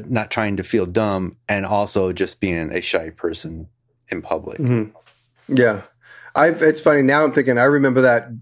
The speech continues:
Speaker 2: 'cause you, Dave, remember you brought me the laser cutter over to Zanesville,
Speaker 1: Mm-hmm.
Speaker 2: Ohio, a few
Speaker 1: Mm-hmm.
Speaker 2: years back.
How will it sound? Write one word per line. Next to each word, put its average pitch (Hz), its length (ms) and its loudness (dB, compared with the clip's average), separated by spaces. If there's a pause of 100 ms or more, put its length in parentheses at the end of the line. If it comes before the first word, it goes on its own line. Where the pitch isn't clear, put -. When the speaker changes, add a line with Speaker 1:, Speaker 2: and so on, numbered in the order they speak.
(120)
Speaker 2:
'cause 107 220 0
you, 113 140 -2 (640)
Dave, 143 200 4
remember 131 220 2
you 127 160 4
brought 127 260 2
me 127 60 2
the 117 100 2
laser 117 320 2
cutter 127 480 0
over 117 260 2
to 107 140 -4
Zanesville, 117 440 2
Speaker 1:
Mm-hmm. 113 80 2
Speaker 2:
Ohio, 113 340 0
a 120 100 -6 (120)
few 117 100 0
Speaker 1:
Mm-hmm. 117 80 2
Speaker 2:
years 117 160 0
back. 120 340 -2